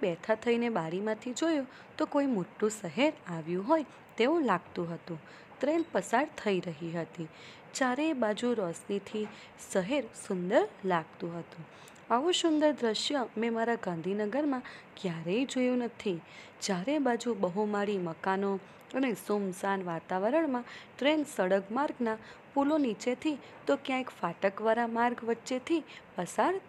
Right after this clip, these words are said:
થઈ રહી હતી. મમ્મીનો મોબાઈલ લઈ મેં રાત્રિના આ સુંદર દ્રશ્યોના ફોટા અને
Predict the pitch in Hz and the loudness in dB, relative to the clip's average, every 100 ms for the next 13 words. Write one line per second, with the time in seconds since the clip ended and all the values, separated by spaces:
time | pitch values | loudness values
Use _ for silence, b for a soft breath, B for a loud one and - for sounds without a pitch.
0 | - 196 175 165 165 160 165 - 156 - | -4 -2 0 0 -2 -4 -8 -6 -8 -8
1 | B B B 196 190 180 196 202 190 175 | B B B 2 4 4 2 2 0 -2
2 | 175 190 214 330 262 B B - 202 180 | 0 0 6 6 4 B B -2 0 0
3 | 156 - 247 311 285 - - 208 208 - | -4 -4 0 2 0 -4 -6 -6 -4 -6
4 | 165 165 196 180 175 - 202 196 180 - | -4 2 2 2 -2 -2 -2 -2 -4 -4
5 | 165 - 311 B B - 202 339 | -4 -2 -2 B B -4 4 4